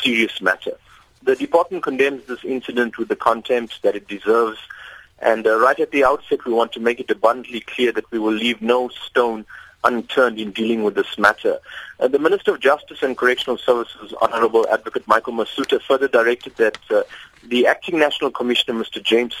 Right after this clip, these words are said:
Smallberger, together with other senior managers of D C S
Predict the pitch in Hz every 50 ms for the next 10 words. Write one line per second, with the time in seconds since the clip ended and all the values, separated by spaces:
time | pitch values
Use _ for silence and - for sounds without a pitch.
0 | - - 139 135 143 139 113 110 107 101 98 85 69 - - _ - - - -
1 | _ _ - - 113 120 123 127 120 120 - - 120 123 135 131 - - 151 143
2 | 139 131 123 120 120 123 117 117 117 110 104 107 104 92 - - 117 120 - -
3 | 127 110 104 123 120 -